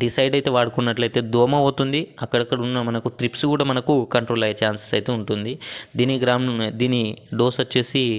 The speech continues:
మనకు ఐదు వందల గ్రామ్స్ అయితే యూజ్ చేసుకోండి. తోట మంచి ముదురుగా ఉంటే, తోట పెద్దగా ఎక్కువ ఉంటే, పెద్దగా ఉంటున్నట్లయితే ఫైవ్ హండ్రెడ్ గ్రామ్స్ యూజ్ చేసుకోండి. చిన్నగా కా-, తోట కానీ ఉన్నట్లయితే మీరు టూ ఫిఫ్టీ గ్రామ్స్ అయితే మీరు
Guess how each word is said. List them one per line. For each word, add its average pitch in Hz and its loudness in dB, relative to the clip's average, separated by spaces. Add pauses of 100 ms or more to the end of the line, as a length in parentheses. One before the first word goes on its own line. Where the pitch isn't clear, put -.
(520)
మనకు 120 2 (200)
ఐదు 123 2
వందల 127 2 (100)
గ్రామ్స్ 117 0
అయితే 120 -2
యూజ్ 113 -2
చేసుకోండి. 110 -2 (600)
తోట 135 2 (120)
మంచి 120 -2
ముదురుగా 117 0
ఉంటే, 113 -2 (260)
తోట 120 2 (480)
పెద్దగా 113 2 (460)
ఎక్కువ 135 2 (100)
ఉంటే, 127 0 (600)
పెద్దగా 127 4
ఉంటున్నట్లయితే 123 0 (100)
ఫైవ్ 117 2
హండ్రెడ్ 120 -2
గ్రామ్స్ 113 0
యూజ్ 110 0
చేసుకోండి. 110 -2 (160)
చిన్నగా 127 0
కా-, 113 0 (120)
తోట 120 2
కానీ 113 0
ఉన్నట్లయితే 110 -6
మీరు 127 -2 (640)
టూ 123 2
ఫిఫ్టీ 123 -2
గ్రామ్స్ 113 0
అయితే - -4
మీరు 147 -4